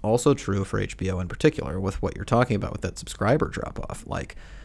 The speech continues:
they wanna make sure that people are aware that when Game of Thrones ends, H B O isn't ending either. Like, they don't need to stop subscribing. They don't need to stop, start tuning out and just go back to whatever's popping up on Netflix.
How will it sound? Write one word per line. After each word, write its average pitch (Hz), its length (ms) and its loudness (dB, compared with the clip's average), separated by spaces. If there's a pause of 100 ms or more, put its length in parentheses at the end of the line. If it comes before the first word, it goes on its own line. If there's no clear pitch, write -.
(400)
they 107 160 6
wanna 113 320 8
make 113 260 8
sure 110 280 6
that 92 140 -2
people 95 500 0
are 98 200 2
aware 95 680 4
that - 140 -4
when 107 160 4
Game 104 200 4
of 101 100 2
Thrones 104 340 0
ends, 101 480 0
H 98 200 -2
B 98 160 2
O 92 120 2
isn't 95 320 -2
ending 95 280 -2
either. 95 340 -2
Like, 87 280 -4
they 101 100 2
don't 104 220 2
need 104 240 2
to 104 60 -2
stop - 320 -2
subscribing. 98 520 -2
They 95 60 0
don't 101 140 2
need 98 160 -2
to 101 60 -4
stop, - 380 -6
start - 220 0
tuning 107 300 4
out 92 220 2
and 101 80 -6
just 98 180 -2
go 101 120 2
back 95 220 4
to - 80 -4
whatever's 95 320 2
popping - 280 0
up 92 140 -2
on 90 100 0
Netflix. 95 400 0